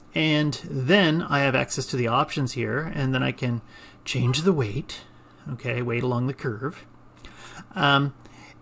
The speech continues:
and you'll notice that if I have a long curve and a, a, like a longer curve or an edge and a shorter one, <clears throat> it's doing it relative to start off with.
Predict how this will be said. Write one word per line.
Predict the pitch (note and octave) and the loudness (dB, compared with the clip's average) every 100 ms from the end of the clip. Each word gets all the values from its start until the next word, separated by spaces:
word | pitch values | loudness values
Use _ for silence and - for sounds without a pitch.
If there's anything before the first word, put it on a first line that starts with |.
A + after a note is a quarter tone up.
| - | -6
and | - E3+ E3 E3+ - - - | 0 4 4 4 2 -4 0
you'll | E3 F3 | 4 8
notice | F#3 G3 G3 - | 10 10 8 4
that | D3 | 2
if | C#3+ | 2
I | |
have | C3+ C#3+ | 0 0
a | |
long | B2+ B2+ C3 C3+ D#3+ | 2 4 4 4 2
curve | - F3 E3 D#3+ D#3+ D3+ C#3 - | -2 2 2 4 0 -2 -6 -6
and | C3+ | -2
a, | A#2+ A#2 - C3+ - - - | -2 -4 -8 -8 -8 -10 -12
a, | |
like | - - | -10 -6
a | |
longer | A#2+ A#2+ C3 E3 | -4 -2 2 0
curve | - E3+ D#3+ - - | 2 4 4 2 -2
or | A#2+ | -2
an | - | -2
edge | - C#3+ C#3 | 2 2 2
and | - D3 | -2 -4
a | B2+ | -4
shorter | - F3 F3 | 0 4 6
one, | C3 A#2 B2 - - | 4 2 0 -8 -12
<clears throat> | - | 4
it's | F#3 F#3 F#3 E3 - | 8 8 8 2 4
doing | A3 G3+ | 6 8
it | D#3 D3 - - - - | 6 2 -6 -20 -20 -12
relative | C#3 A#2+ A#2+ B2+ B2+ - | -6 -2 0 -2 -4 -8
to | A2 | -8
start | - A#2+ | -6 -4
off | A2+ B2+ | -6 -8
with. | - - | -14 -16